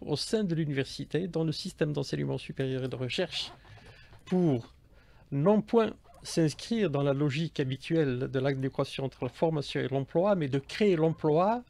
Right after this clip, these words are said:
avant même que l'impétrant ne sorte, euh, de, de l'université. Il est formé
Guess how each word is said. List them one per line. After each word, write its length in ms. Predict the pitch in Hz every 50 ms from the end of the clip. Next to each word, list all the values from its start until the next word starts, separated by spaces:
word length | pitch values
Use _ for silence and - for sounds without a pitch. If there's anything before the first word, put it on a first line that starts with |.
| - - - - - -
avant 260 | - 143 139 156 151
même 420 | 156 156 185 226 220 185 135 110 - - - -
que 80 | -
l'impétrant 680 | 143 139 147 180 185 170 - 165 156 - - 190 202 208
ne 120 | 196 165
sorte, 600 | 135 - - - 156 - - - - - - - - - - - - - - - - - -
euh, 500 | 131 131 135 135 143 151 143 - - -
de, 640 | 135 131 139 139 135 131 131 135 135 135 131 135 131 - - -
de 260 | - 151 147 147 139 123
l'université. 720 | 131 147 143 135 131 120 - - - - - - - - - - - - - - - - - - - - - - -
Il 220 | - 175 165 160 170
est 60 | 190
formé 480 | - - 190 165 147 156 151 151 202